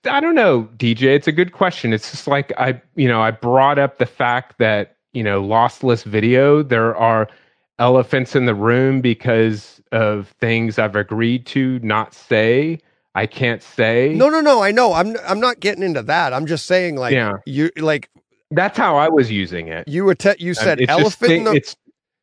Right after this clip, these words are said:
Speaker 2: Yeah, but
Speaker 1: it's
Speaker 2: you're
Speaker 1: like
Speaker 2: s-,
Speaker 1: the
Speaker 2: like
Speaker 1: thing that I can't say legally.
Speaker 2: I
Speaker 1: So
Speaker 2: know, but what you were saying is elephant in the room, and then telling me I'm gonna go O F.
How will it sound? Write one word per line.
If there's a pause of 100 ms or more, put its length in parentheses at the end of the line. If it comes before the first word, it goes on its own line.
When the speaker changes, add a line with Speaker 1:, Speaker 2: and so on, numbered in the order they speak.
(160)
Speaker 2:
Yeah,
but
Speaker 1:
it's
Speaker 2:
you're
Speaker 1:
like
Speaker 2:
s-,
Speaker 1:
the
Speaker 2:
like
Speaker 1:
thing
that
I
can't (160)
say (100)
legally. (300)
Speaker 2:
I
Speaker 1:
So
Speaker 2:
know,
but
what
you
were
saying
is (240)
elephant
in
the
room, (680)
and
then
telling
me
I'm
gonna
go
O (100)
F.